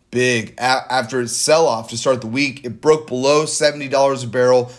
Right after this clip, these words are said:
now back above that level, up four point four six percent now on the day to seventy dollars and twenty cents a barrel. And lastly for today, Bitcoin, which had a lot of people worried here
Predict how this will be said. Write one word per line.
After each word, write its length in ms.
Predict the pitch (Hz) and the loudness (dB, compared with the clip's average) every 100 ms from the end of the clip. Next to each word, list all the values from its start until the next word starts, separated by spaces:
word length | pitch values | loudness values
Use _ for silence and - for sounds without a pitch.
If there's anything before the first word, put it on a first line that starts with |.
| - | -10
now 360 | 120 170 214 | -2 2 2
back 260 | 185 147 147 | 2 -2 -2
above 480 | 139 123 143 156 135 | -8 0 2 2 0
that 240 | 127 117 | -4 -2
level, 400 | 120 120 117 120 | -2 -2 -2 -2
up 160 | 127 117 | -4 -8
four 340 | - - 170 185 | -10 -2 0 0
point 380 | 180 170 127 113 | -4 -4 -4 -6
four 200 | 156 160 | -4 -4
six 280 | 160 147 - | -4 -10 -10
percent 540 | - 113 - 147 143 | -12 -10 -4 -4 -4
now 220 | 143 139 | -4 -2
on 80 | 139 | -2
the 80 | 131 | -4
day 340 | 127 135 131 - - - | -2 -2 -2 -10 -20 -12
to 100 | 117 | -6
seventy 460 | - 151 147 143 | 0 0 0 -4
dollars 480 | 127 123 123 120 117 | 0 2 2 0 -4
and 200 | - 120 | -6 -8
twenty 360 | - 123 123 110 | -6 -6 -6 -6
cents 280 | 127 123 | -6 -8
a 60 | 104 | -10
barrel. 540 | 90 131 127 127 123 - - - - | -10 -2 2 4 2 -4 -20 -20 -6
And 380 | - 170 165 160 | 2 2 2 -4
lastly 540 | - 139 156 175 165 135 | -4 0 0 -2 -6 -8
for 120 | 135 | -6
today, 520 | 131 131 131 131 123 - _ | -2 2 4 2 -4 -18 _
Bitcoin, 640 | 160 170 165 131 120 107 98 - - | 0 0 0 -2 -2 -4 -8 -12 -2
which 360 | 170 170 - - | 0 0 -4 -10
had 240 | - 180 175 | -2 0 0
a 120 | 160 | -2
lot 420 | 139 131 139 214 277 | -4 -4 0 2 2
of 100 | - | 2
people 400 | 220 - 175 131 | -2 -2 -2 0
worried 520 | 147 180 175 143 - | 2 4 4 0 -2
here 440 | 127 120 117 107 | -2 0 0 -2